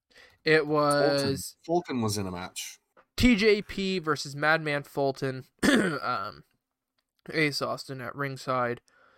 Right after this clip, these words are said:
Speaker 1: Uh, T J P picked up the win after the Mamba Splash. Um, Ace Austin attacked him after the match with the trophy, bent the trophy to shit.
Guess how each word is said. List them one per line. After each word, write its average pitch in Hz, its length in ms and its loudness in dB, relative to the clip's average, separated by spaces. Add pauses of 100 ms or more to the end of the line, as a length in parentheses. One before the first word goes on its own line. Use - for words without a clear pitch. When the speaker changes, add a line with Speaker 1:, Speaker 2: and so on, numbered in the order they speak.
(300)
Speaker 1:
Uh, 131 400 0
T 185 140 -6
J 151 160 0
P 131 220 -4
picked 135 240 -6
up 131 100 -10
the 127 100 -10
win 123 480 -8
after 123 360 -8
the 120 320 -12
Mamba 135 340 0
Splash. 165 680 4 (500)
Um, 131 360 -2
Ace 147 220 -2
Austin 135 580 2
attacked 131 500 2
him 135 280 -6 (120)
after 120 300 -2
the 117 80 -10
match 127 460 -6
with 135 180 -8
the - 80 -12
trophy, 120 540 -4
bent 143 400 -6
the 131 80 -14
trophy 123 480 -8
to 110 80 -14
shit. 113 480 -6